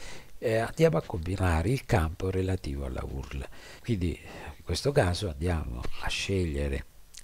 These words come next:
l'indirizzo, il link che vogliamo inserire nella nostra risorsa. Eh, possiamo andare direttamente nella rete internet a individuare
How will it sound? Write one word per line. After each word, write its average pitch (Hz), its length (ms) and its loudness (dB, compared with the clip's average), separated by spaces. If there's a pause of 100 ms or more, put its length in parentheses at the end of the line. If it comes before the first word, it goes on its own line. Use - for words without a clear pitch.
(200)
l'indirizzo, 87 920 0
il 71 180 -2
link 85 600 -2 (340)
che - 120 -2
vogliamo 87 380 2
inserire 73 760 -2
nella 69 300 -2
nostra 71 720 -4
risorsa. 101 800 0 (360)
Eh, - 320 -4
possiamo 87 340 -2
andare 80 380 2
direttamente 73 720 -2
nella 67 280 -2
rete 80 280 -2
internet 110 960 2
a 98 160 2
individuare 82 880 0